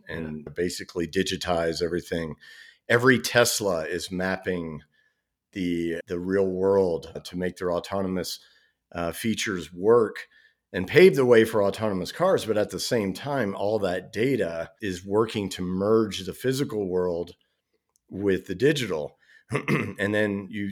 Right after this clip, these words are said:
Speaker 1: you hear about things, the Internet of Things, right? Where
Speaker 2: Yeah.
Speaker 1: everything has a sensor
Speaker 2: Yep.
Speaker 1: and is therefore connected to the internet. All of this is happening behind the scenes.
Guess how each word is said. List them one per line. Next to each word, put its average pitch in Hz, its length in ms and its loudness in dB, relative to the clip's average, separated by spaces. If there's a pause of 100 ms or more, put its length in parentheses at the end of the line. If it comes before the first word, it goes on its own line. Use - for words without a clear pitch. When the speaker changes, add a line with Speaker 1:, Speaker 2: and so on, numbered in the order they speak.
(100)
Speaker 1:
you 104 360 -6
hear 104 220 2
about 98 220 0
things, 92 340 -4 (120)
the 98 260 -4
Internet 107 380 2
of 85 160 -2
Things, 80 480 -4
right? 87 200 -2
Where 92 180 -2
Speaker 2:
Yeah. 98 80 2
Speaker 1:
everything 110 400 0
has 98 200 -2
a 90 80 -4
sensor 104 720 -2 (380)
Speaker 2:
Yep. 120 160 -10 (380)
Speaker 1:
and 107 120 4
is 98 160 0
therefore 101 480 4
connected 95 480 -4
to 95 80 -8
the 90 180 -4
internet. 107 460 2 (1080)
All 156 280 8
of 151 120 4
this 147 240 6
is 107 100 -2
happening 101 800 2
behind 101 480 -2
the 95 80 -2
scenes. 92 720 -4